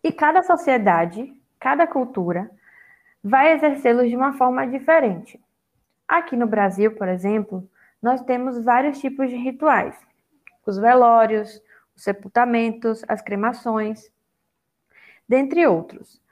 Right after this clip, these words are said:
Mas, como a Bruna já mencionou, agora na pandemia, esses rituais estão um pouco diferentes. Inclusive, quando a gente, é, adentra as religiões, pois devido ao afastamento social,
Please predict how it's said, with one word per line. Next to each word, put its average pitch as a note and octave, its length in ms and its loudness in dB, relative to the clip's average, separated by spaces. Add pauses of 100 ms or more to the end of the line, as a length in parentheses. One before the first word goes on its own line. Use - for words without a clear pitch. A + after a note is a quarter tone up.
(500)
Mas, C#4 720 -2 (480)
como D#4+ 220 -2
a E4 40 0
Bruna B3 260 -2
já A#3 120 -2
mencionou, A#3+ 800 -4 (220)
agora D4+ 400 2
na D#4+ 120 2
pandemia, A#3 640 0
esses A#3 220 -6
rituais A#3 480 -2 (320)
estão C4 280 -4
um C4+ 40 -6
pouco C4 280 -2
diferentes. A#3+ 920 0 (920)
Inclusive, C4+ 680 0
quando C#4+ 200 -2
a C#4+ 60 -2
gente, C4+ 420 -6 (500)
é, A#3 180 4
adentra B3 520 0
as B3 60 -2
religiões, C4 880 -4 (720)
pois B3+ 300 0
devido C#4 420 0 (340)
ao A#3 100 2
afastamento A3 580 -2
social, A#3 720 0